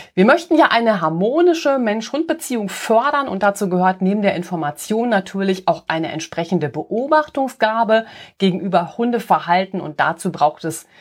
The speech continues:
ja, Fakten und damit sollte es heute einfach weitergehen. Also legen wir los. Wir schauen heute auf den Mythos Nummer fünf.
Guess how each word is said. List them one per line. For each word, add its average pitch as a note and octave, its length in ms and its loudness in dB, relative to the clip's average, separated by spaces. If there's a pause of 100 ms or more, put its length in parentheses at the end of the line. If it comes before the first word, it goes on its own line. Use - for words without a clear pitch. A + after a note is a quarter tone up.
(320)
ja, E3 280 0
Fakten E4+ 640 0 (240)
und F#3 220 -6
damit F3 260 -2
sollte D#3+ 220 -4
es - 160 -10
heute D#3+ 420 -4
einfach D#3 420 -8
weitergehen. C#3+ 720 -6 (920)
Also D4+ 560 2 (180)
legen G3+ 380 -2
wir G3 120 -2
los. - 440 -14 (800)
Wir F#3+ 100 -4
schauen C4 320 0
heute D#4+ 460 2
auf B3+ 300 -4
den G#3 340 -6 (300)
Mythos B3+ 520 2
Nummer F3+ 320 0
fünf. - 540 -8